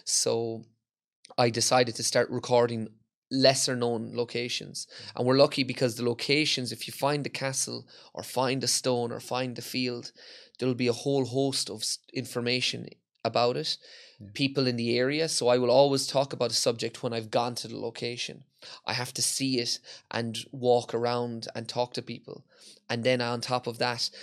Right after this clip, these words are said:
Speaker 1: we have an awful lot of old manuscripts that were written a thousand years ago by the monks. And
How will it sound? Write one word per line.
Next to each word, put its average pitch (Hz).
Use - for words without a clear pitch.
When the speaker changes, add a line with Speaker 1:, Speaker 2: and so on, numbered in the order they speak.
Speaker 1:
we 135
have 120
an 123
awful 131
lot 123
of 117
old 117
manuscripts 123
that -
were 117
written 120
a 98
thousand 113
years 113
ago 113
by 117
the 120
monks. 120
And 120